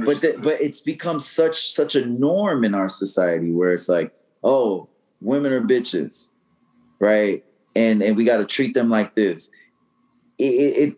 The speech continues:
Speaker 2: it, I don't know. There, there, there's just, there's not enough older men teaching younger men how to be men,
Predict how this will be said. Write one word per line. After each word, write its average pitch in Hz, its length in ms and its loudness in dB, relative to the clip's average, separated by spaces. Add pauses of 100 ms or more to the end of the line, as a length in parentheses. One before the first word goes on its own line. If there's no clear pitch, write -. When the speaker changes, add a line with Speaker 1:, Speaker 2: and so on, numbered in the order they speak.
(100)
Speaker 2:
it, 123 60 0
I 156 80 2
don't 135 120 2
know. 95 240 2
There, 123 200 2
there, 123 280 0
there's 117 240 0
just, 156 240 -2
there's 127 240 0
not 156 220 0
enough 151 520 -2 (540)
older 131 520 0
men 104 440 -4 (160)
teaching 98 840 -2 (440)
younger 110 420 4
men 107 320 4
how 98 400 0
to - 160 -4
be 92 180 -4
men, 87 440 -2